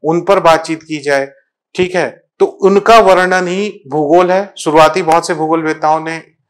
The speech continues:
ये तय करना शुरू किया कि हम, हम किस उपागम को लेकर कर चलेंगे और हमारा मूलभूत उद्देश्य क्या होगा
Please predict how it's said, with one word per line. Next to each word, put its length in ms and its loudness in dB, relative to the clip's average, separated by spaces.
ये 160 2
तय 220 2
करना 300 -2
शुरू 260 -4
किया 260 -6
कि 160 -8
हम, 460 -6
हम 360 -2
किस 180 -2
उपागम 480 0
को 100 -6
लेकर 300 -4
कर 140 -6
चलेंगे 520 -4
और 160 -4
हमारा 300 -4
मूलभूत 400 -10
उद्देश्य 400 -10
क्या 180 -4
होगा 460 -4